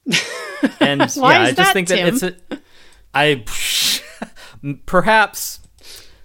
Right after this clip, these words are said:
Speaker 2: when all is said and done, I will understand.
Speaker 1: When you're on the elevator to hell. <laughs>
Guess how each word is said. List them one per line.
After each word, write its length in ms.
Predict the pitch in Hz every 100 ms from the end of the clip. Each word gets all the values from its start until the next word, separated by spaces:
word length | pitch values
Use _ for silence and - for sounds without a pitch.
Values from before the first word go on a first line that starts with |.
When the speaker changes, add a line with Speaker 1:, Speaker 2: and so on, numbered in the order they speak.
| -
Speaker 2:
when 220 | - 147 156
all 180 | 156
is 100 | 151
said 220 | - 165 147
and 140 | 117
done, 400 | 165 165 117 151 - - - -
I 160 | 117 117
will 160 | 123 135
understand. 760 | 139 143 - 208 175 95 87 - - -
Speaker 1:
When 220 | 214 214
you're 140 | 208
on 180 | 202 208
the 100 | 208
elevator 480 | 214 214 208 214 202
to 80 | 180
hell. 440 | - 240 311 466
<laughs> 60 | 784